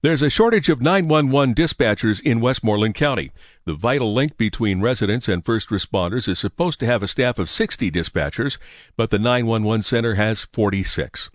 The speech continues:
New hires earn just over twenty dollars an hour and receive a fifteen hundred dollars signing bonus.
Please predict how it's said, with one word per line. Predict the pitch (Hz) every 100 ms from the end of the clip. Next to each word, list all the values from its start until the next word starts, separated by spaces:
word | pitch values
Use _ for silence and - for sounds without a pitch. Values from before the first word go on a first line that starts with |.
| - - _ -
New | 123
hires | 113 123 104 -
earn | 123 123 98
just | 156 151
over | 156 123 110
twenty | - 165 156
dollars | 131 131 110
an | 107
hour | 107 113 107
and | 101 92
receive | 92 - 101
a | 92
fifteen | - 156 - 175 160
hundred | 110 87 78
dollars | 73 76 98
signing | - 123 113 80
bonus. | 76 107 -